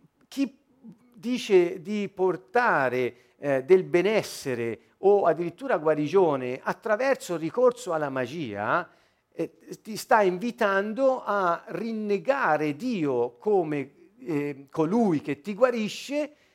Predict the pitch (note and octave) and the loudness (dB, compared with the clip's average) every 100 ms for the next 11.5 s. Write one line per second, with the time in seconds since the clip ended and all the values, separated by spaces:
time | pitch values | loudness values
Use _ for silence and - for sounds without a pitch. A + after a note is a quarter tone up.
0 | _ - A#3+ A#3+ - E3 D3+ B3 - A3 | _ 4 6 6 2 -4 0 0 0 2
1 | E3 A#2 C3+ F#3+ A3 F#3 A3+ G#3+ F#3+ - | 4 4 2 0 0 -6 -2 0 0 -4
2 | D#3 - A3+ A3 E3 - D#3 C3+ D#3+ G#3+ | -8 -8 0 2 2 -2 -4 -4 -4 0
3 | G3+ D3 F#3 A#3 - D3+ B2+ A2 B2 C#3+ | 2 4 2 0 -2 -2 -2 -4 -8 -6
4 | - G3 - _ - F3 - E3 A3 F#3+ | -4 -4 -6 _ -2 -2 0 0 2 0
5 | - E3+ - G#3+ B3+ E3 C#3+ B2+ A#2 - | -2 -10 -8 -4 -4 -2 -4 -6 -10 -14
6 | _ - G3+ F3 - - - C#3+ C3 B2+ | _ 6 8 6 2 -12 -6 -2 -2 -2
7 | C3+ C#3+ - F#3+ F3+ - F3+ F3+ A#3+ D#3+ | -4 -8 0 2 2 0 -2 0 0 0
8 | - D#3+ - G#3 - _ _ F#3 E3+ F#3 | -4 -8 -4 -4 -6 _ _ 4 6 4
9 | - D3+ C3 B2 - G3 - B2+ G#2+ G2 | 2 -2 -2 -2 0 -2 0 0 0 -4
10 | - B2 A#2 C3 A#2+ A2+ - G#2 - G2+ | -12 -14 -8 -6 -4 -6 -12 -14 -14 -14
11 | - _ - G#3 E3+ | -16 _ -8 -6 -6